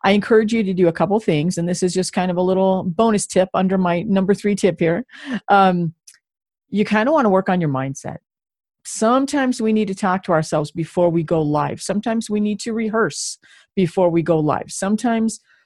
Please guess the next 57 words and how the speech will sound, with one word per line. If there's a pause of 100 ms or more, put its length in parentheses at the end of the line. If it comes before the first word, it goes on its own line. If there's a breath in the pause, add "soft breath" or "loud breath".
(140)
we
need
to
change
our
mind
about
ourselves.
If
we're
telling
ourselves,
"Oh,
I'm
too
scared,
I
can't
do
it.
Oh,
I'm
afraid
to
do
that,
I
can't
do
it," (320 soft breath)
guess
what? (280)
We're
not
going
to
do
it.
That's
what
our
mind
will
believe, (100)
right? (400 loud breath)
Um,
so
if
you
need
to (100)
give
yourself
a
little
pep
talk,